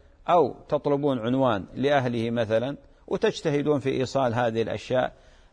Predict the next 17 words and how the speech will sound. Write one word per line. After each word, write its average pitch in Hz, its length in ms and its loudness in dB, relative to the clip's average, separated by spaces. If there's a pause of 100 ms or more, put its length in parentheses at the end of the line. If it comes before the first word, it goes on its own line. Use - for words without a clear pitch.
آه، 104 220 2
إلى 120 300 0
أهله. 76 300 -6 (340)
هذا، 143 220 -2
هذا 165 160 2
واجب 110 400 2
أختي 101 200 -10
الفاضلة. 90 380 -8 (500)
تقولين: 160 440 0
"والله 147 400 2
هو 135 140 0
مجهول 131 400 0
الهوية" 139 520 2
مثلًا، 143 540 0
أنا 143 160 2
أفترض 113 340 2
طبعًا، 92 340 -6